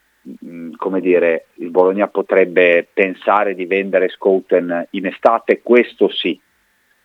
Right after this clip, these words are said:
Ehm, anche perché il suo destino si incrocia con quello,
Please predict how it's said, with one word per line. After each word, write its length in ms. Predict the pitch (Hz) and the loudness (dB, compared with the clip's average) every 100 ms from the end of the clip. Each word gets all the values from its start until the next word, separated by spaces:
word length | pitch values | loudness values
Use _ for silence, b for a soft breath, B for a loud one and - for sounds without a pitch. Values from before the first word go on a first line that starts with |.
| _ _ _ _ _ - | _ _ _ _ _ -4
Ehm, 1500 | 90 90 87 87 85 87 90 87 87 87 87 87 85 85 78 _ _ _ _ | 4 6 6 2 0 -2 -2 -4 -4 -8 -10 -16 -20 -20 -20 _ _ _ _
anche 320 | - 107 104 110 | -4 -2 -4 -4
perché 300 | 110 - 107 | -2 4 4
il 80 | |
suo 180 | - 110 | 4 2
destino 580 | 101 101 - 120 131 120 | 2 -2 -2 2 4 2
si 140 | - | 0
incrocia 520 | 95 - 98 95 101 92 | -6 0 2 2 0 -2
con 200 | 95 92 | -4 0
quello, 720 | 104 95 90 87 87 85 | 2 4 4 4 2 -2